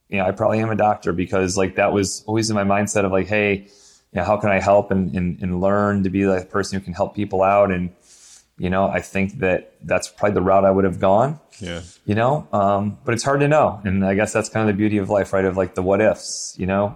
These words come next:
Speaker 1: Um, and for me, I'm happy I don't have that what if. I'm glad that I've pursued the path that I have.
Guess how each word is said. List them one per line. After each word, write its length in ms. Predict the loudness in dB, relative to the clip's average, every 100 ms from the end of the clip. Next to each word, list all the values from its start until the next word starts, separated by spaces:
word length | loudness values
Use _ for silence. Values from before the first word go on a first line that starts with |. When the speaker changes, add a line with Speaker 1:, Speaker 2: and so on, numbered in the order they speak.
| -6
Speaker 1:
Um, 260 | -4 -4 -2
and 120 | -4
for 80 | -2
me, 120 | 0 2
I'm 100 | 2
happy 320 | 2 6 6
I 100 | 6
don't 160 | 4
have 180 | 2 4
that 160 | 4 6
what 140 | 4
if. 200 | 4 2
I'm 120 | -2
glad 280 | 2 4 4
that 180 | 2 0 -8 -20 _
I've 240 | 0 0 0
pursued 300 | 0 0 0
the 80 |
path 280 | 0 0 2
that 80 | 2
I 80 | 4
have. 380 | 4 2 0